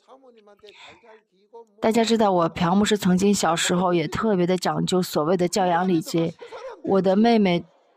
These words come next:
看见我都吃惊了，“哎呀，哥哥呀，你，您的变化好大呀。”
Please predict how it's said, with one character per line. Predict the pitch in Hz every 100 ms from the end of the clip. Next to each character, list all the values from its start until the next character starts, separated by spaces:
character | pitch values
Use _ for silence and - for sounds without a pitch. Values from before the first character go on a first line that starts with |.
| - -
看 | - 190
见 | 190 175
我 | 165
都 | 185
吃 | 180 - 208
惊 | 180 202
了 | 185
，“哎 | -
呀， | 202 160 - - - _ _ _
哥 | - 226
哥 | 220 220
呀， | 190
你， | 190 214
您 | 214 226 247
的 | 247
变 | 254 262 226
化 | 202
好 | 180 143
大 | 151 214 185
呀。” | 165